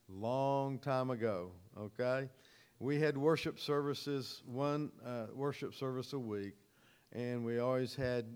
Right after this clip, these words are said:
communion at the end of that worship service. And then I thought about more recently, uh, in nineteen ninety-five, Nancy and I were in, uh, Seattle, Washington, at the University of Washington,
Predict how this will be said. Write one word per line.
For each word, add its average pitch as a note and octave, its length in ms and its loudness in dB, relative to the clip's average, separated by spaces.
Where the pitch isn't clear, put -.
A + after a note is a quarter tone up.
communion A#2+ 760 -2
at A2 180 -6
the - 140 -10
end A#2 200 -4
of G#2+ 100 -4
that A2 180 -2
worship A2 400 -4
service. F2+ 540 -10
And C#3 140 0
then F#3 220 8
I E3 160 10
thought F3 340 8
about D3 440 4
more C#3+ 280 0
recently, C#3 840 0
uh, A#2+ 360 -6
in A#2+ 140 -8
nineteen C#3+ 500 0
ninety-five, C3 800 0
Nancy C#3 440 -2
and B2+ 120 0
I B2 280 0
were B2+ 540 4
in, B2 540 0
uh, A2 260 -6
Seattle, D3+ 480 6
Washington, C3 680 2
at A#2 160 -2
the A#2+ 80 -4
University C3 440 -2
of A2+ 100 -4
Washington, A2+ 640 -2